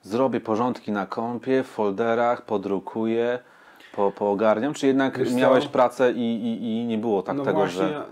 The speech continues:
Speaker 2: no właśnie tak to się złożyło, że, że nie miałem tej przerwy z, tak jakby do, do nic nie robienia i sobie ten czas zagospodarowałem, więc tylko bieżące tematy zdążyłem uporządkować, a te zamierzchłe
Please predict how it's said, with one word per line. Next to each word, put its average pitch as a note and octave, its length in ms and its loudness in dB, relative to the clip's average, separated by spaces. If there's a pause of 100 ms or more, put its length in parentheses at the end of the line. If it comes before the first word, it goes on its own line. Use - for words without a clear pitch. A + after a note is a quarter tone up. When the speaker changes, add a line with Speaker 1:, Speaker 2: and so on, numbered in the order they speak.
(120)
Speaker 2:
no D3+ 180 -6
właśnie D3+ 440 -4
tak D3 220 -4
to D3+ 100 -6
się D3 180 -6
złożyło, C#3 540 -2
że, C3+ 320 -6 (420)
że C3 160 -6
nie D#3 120 0
miałem D3+ 380 0
tej C#3 160 -4
przerwy C3 720 0
z, - 380 -18 (280)
tak A#2+ 180 -10
jakby B2 540 -4 (420)
do, A2+ 160 -6
do B2 160 -4
nic C3 280 -6
nie C3 120 -2
robienia B2+ 560 -4
i C3+ 200 -8
sobie B2+ 300 -4
ten C3 180 -6
czas B2+ 340 -4 (240)
zagospodarowałem, C#3 920 0
więc B2+ 300 -2 (320)
tylko D#3+ 340 2
bieżące C#3+ 580 0
tematy C#3 680 -4 (280)
zdążyłem C3 560 -4
uporządkować, C3 720 -4
a - 120 -10
te D3+ 160 -2
zamierzchłe C#3+ 720 -2